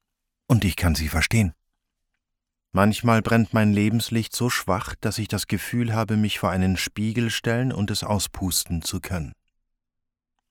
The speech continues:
Es ist ein seltsamer Gedanke. Aber seit dem Unfall sieht es in meinem Kopf so aus. Eigentümliche Bilder. Verwirrte Überlegungen.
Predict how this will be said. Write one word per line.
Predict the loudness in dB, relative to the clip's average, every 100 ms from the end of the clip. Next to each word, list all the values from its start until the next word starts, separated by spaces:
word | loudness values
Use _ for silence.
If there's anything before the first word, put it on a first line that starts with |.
| _ _ _ _ _ _ 0
Es | 2
ist | 2 4
ein | 2
seltsamer | 4 0 0 2 2
Gedanke. | 2 2 0 -2 -6 -8 _ _ _ _ _ _ _ _ _ _ _ _ _ _ 0
Aber | 4 6 4
seit | 4 4
dem | 4
Unfall | 4 2 2 -2 -2
sieht | -2 0
es | 2
in |
meinem | 2 2 2
Kopf | -2 -2
so | -2 -2
aus. | -2 -4 -6 -12 -14 _ _ _ _ _ _ _ _ _ _ _ _ _ _ _
Eigentümliche | 2 2 4 2 2 2 2 2 0
Bilder. | 0 -2 -4 -10 -18 _ _ _ _ _ _ _ _ _ _ _ _ _ _
Verwirrte | 0 2 2 0 -2
Überlegungen. | 0 0 0 0 0 0 -2 -6